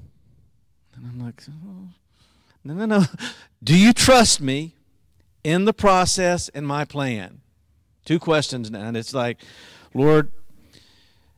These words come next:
I'm kinda like the guy that brought his young boy. The disciples couldn't do anything.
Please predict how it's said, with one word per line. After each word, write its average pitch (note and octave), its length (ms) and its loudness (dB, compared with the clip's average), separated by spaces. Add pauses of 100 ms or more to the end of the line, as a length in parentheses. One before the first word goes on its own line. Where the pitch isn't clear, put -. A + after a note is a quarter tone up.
(320)
I'm C3 200 -6
kinda F#3+ 200 0
like G3 160 0
the F3+ 80 -6
guy F#3 280 4
that E3 120 2
brought E3+ 200 2
his D3+ 140 0
young D#3 200 0
boy. C3+ 480 -2
The A#2+ 120 -10
disciples F3 600 0
couldn't D#3+ 220 -2
do D3 140 2
anything. A#2+ 560 -4